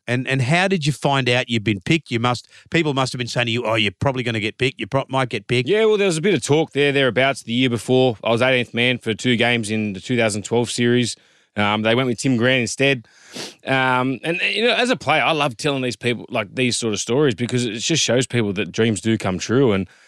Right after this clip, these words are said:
Speaker 2: uh, I'll never forget it. We were playing the Brisbane Broncos on a Monday. And I think, uh, what's his, Big James Tamou got in trouble around game, after game one. He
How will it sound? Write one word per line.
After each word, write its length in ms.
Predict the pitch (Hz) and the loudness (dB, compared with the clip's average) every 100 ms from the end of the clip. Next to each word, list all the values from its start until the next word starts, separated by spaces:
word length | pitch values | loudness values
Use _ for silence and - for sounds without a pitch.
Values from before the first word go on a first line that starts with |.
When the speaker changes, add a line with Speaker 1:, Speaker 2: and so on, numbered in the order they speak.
| _ _ | _ _
Speaker 2:
uh, 40 | 101 | 0
I'll 100 | 123 | 2
never 200 | 202 170 | 2 2
forget 300 | 131 131 170 | 0 2 2
it. 140 | 185 _ | 0 _
We 160 | 120 139 | 0 2
were 120 | 127 | 2
playing 340 | 117 165 170 | 2 0 2
the 80 | 131 | 0
Brisbane 360 | 110 147 131 120 | 0 0 0 0
Broncos 440 | 127 147 151 139 | 0 2 2 2
on 80 | 120 | 2
a 40 | |
Monday. 500 | 104 123 165 185 214 - _ _ _ _ | 2 2 2 2 0 -4 _ _ _ _
And 640 | 120 117 113 110 107 107 | -2 0 2 0 0 -4
I 60 | - | -8
think, 420 | - 214 240 - - | -12 -8 -8 -10 -14
uh, 420 | 90 107 107 107 104 | -12 -12 -12 -12 -12
what's 180 | - - | -14 -12
his, 80 | - 76 | -14 -8
Big 160 | - 127 | -6 0
James 240 | 143 123 | 0 0
Tamou 500 | - 131 139 92 90 | -2 -2 0 -2 -4
got 140 | 127 123 | -4 -4
in 80 | |
trouble 340 | 110 120 120 107 | -2 -4 -2 -2
around 540 | 110 110 107 101 101 - 101 | 0 0 -2 -4 -6 -10 -4
game, 280 | 113 117 113 | -2 0 0
after 240 | 120 - | -2 -2
game 280 | 104 110 107 | -2 -2 0
one. 260 | 110 117 117 | 0 0 0
He 500 | 107 107 101 101 | 0 0 -2 -4